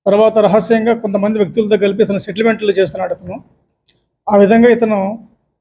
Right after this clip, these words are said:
జయప్రకాష్ అనే వ్యక్తితోటి, ఇంకా ప్రభుసాయి, ఇంకా కొంతమందితో కలిసి ఇతను సెటిల్మెంట్లు చేస్తూ వాటిలో వచ్చిన, ఆ, డబ్బుల పంపకంలో గొ-, గొ-, గొడవలు పడి,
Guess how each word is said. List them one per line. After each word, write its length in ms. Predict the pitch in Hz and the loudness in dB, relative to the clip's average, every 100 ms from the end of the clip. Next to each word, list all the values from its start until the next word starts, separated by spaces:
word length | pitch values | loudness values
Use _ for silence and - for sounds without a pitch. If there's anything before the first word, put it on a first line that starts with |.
| _ - | _ -4
జయప్రకాష్ 600 | 165 214 220 214 220 220 | 0 2 2 2 2 2
అనే 140 | 208 | 0
వ్యక్తితోటి, 640 | 196 - 214 202 190 214 - - _ _ _ _ _ _ _ _ _ _ | -2 2 4 4 4 0 -2 -12 _ _ _ _ _ _ _ _ _ _
ఇంకా 120 | 180 | -2
ప్రభుసాయి, 640 | 175 196 208 214 208 214 208 | 2 2 2 2 4 4 2
ఇంకా 160 | 190 | 0
కొంతమందితో 520 | 202 185 196 196 208 | -4 -4 -4 -2 -2
కలిసి 240 | 190 196 208 | 0 -2 -4
ఇతను 220 | 208 190 | -4 -6
సెటిల్మెంట్లు 440 | 180 180 214 208 | -4 -2 -2 -2
చేస్తూ 460 | 196 196 - 202 170 _ _ _ _ _ _ _ _ | 2 0 4 2 0 _ _ _ _ _ _ _ _
వాటిలో 400 | 185 190 202 233 | 0 2 4 4
వచ్చిన, 540 | 220 220 233 214 202 214 _ _ _ _ _ _ 285 | 4 2 0 0 -2 -6 _ _ _ _ _ _ -8
ఆ, 80 | 196 | -2
డబ్బుల 360 | 185 185 226 | 0 2 2
పంపకంలో 640 | 226 196 202 214 214 202 180 | 2 0 2 2 4 2 0
గొ-, 360 | 196 - 196 | -4 -6 -2
గొ-, 260 | 185 190 190 | 0 2 2
గొడవలు 240 | 190 220 | 4 4
పడి, 420 | 208 202 202 175 | 2 2 2 0